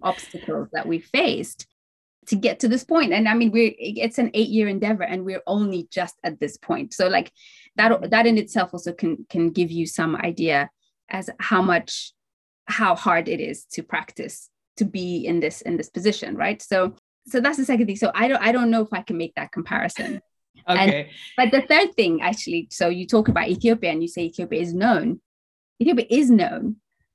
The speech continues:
Speaker 1: to a degree, but, like, it's known for its ancient culture, right?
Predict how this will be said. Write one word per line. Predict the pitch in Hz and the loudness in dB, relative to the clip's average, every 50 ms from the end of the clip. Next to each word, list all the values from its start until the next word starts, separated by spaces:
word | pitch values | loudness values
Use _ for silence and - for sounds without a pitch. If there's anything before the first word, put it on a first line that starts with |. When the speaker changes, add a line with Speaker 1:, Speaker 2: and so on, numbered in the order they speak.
| _ _ - | _ _ -4
Speaker 1:
to | - 202 | -2 -2
a | 190 | -2
degree, | 180 180 160 185 214 247 220 | -2 -2 -2 2 2 2 4
but, | 214 190 175 | 4 4 2
like, | 180 175 175 | 2 2 0
it's | - 196 - - | -2 -4 -2 2
known | 214 214 233 254 | 4 4 6 4
for | 226 240 - | 4 2 0
its | 170 170 - - _ - | -6 -6 -6 -10 _ -6
ancient | 196 185 190 190 - - 160 147 - | -6 -4 -4 -4 -4 -4 -4 -4 -4
culture, | - - 151 - - - - 123 110 - _ _ _ _ _ - | -4 -8 -8 -8 -10 -14 -16 -16 -16 -16 _ _ _ _ _ -2
right? | 165 165 196 339 | 0 0 0 0